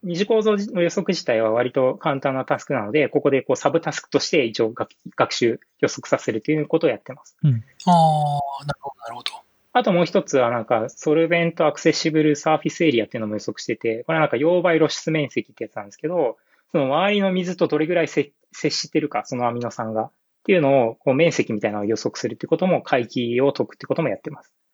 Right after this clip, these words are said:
Speaker 3: 溶媒は高校一年生の時に習いました。
Speaker 2: うん。
Speaker 1: <laughs> そうです。こ-、この場合は、例えばなんか水とかになるんですけども、水とどれぐらい接してるかみたいなことを、まあ、予測する。で、まあ、そういった形の、えーと、予測っていうのを行っ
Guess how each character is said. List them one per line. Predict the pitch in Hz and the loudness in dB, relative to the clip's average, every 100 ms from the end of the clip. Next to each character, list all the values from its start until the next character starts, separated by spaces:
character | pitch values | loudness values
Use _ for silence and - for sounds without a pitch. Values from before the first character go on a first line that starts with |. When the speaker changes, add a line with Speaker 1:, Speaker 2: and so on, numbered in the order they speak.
| _ _ _ - - _ _ | _ _ _ -14 -14 _ _
Speaker 3:
溶 | 180 196 | 0 2
媒 | 196 185 | 2 2
は | 175 170 | 2 0
高 | 170 175 | -2 -4
校 | - 165 | -2 -2
一 | 165 | 0
年 | 190 156 | 0 0
生 | - | -2
の | 127 | -6
時 | - - | -10 -10
に | 127 | -4
習 | 135 135 | -2 -2
い | |
ま | 135 | -2
し | - | -2
た。 | - - _ | -4 -8 _
Speaker 2:
う | 247 | -8
ん。 | 117 | -6
Speaker 1:
<laughs> | - - 165 151 127 - - - - _ _ _ _ _ _ _ _ | 0 2 4 2 0 -8 -16 -20 -20 _ _ _ _ _ _ _ _
そ | 180 | -2
う | |
で | 127 | 0
す。 | |
こ-、 | 214 208 | -2 -2
こ | 220 | 0
の | 220 | 2
場 | 214 | 2
合 | 196 | 2
は、 | 185 131 | 2 -2
例 | - 131 | -2 -2
え | |
ば | 107 | -2
な | |
ん | |
か | - | -4
水 | 113 123 123 | -6 -4 0
と | 131 | 0
か | - 98 - | 0 -6 -8
に | 120 | -6
な | 113 | -4
る | 101 | -4
ん | |
で | 101 | -6
す | |
け | - | -6
ど | 170 | -4
も、 | 175 131 | -2 -2
水 | 131 156 | 0 0
と | 165 | 0
ど | 156 139 | 2 4
れ | |
ぐ | 135 | 4
ら | 135 | 2
い | 120 | 2
接 | 123 | 0
し | - 127 | -2 -2
て | 123 | 0
る | 113 | 0
か | 104 | -4
み | 101 | -4
た | 113 | -4
い | |
な | 113 | -2
こ | 139 | -2
と | 214 | 0
を、 | 190 123 | 0 0
ま | - | 0
あ、 | |
予 | 107 | 0
測 | - 113 | 2 -2
す | - | -2
る。 | 110 - _ _ _ _ _ | -8 -10 _ _ _ _ _
で、 | 208 220 175 - | -2 -2 -2 -2
ま | 196 | 0
あ、 | 196 | 2
そ | 190 | 2
う | |
い | 170 | 2
っ | |
た | 185 | 0
形 | - - 170 196 | 0 0 2 2
の、 | 208 160 | 2 0
え | - _ | -4 _
ー | 143 120 | 0 2
と、 | 120 | 2
予 | 113 | 2
測 | 117 107 | 0 -4
っ | |
て | - 117 | -4 -6
い | |
う | |
の | 104 | -6
を | |
行 | 101 113 | -6 -6
っ | 101 | -8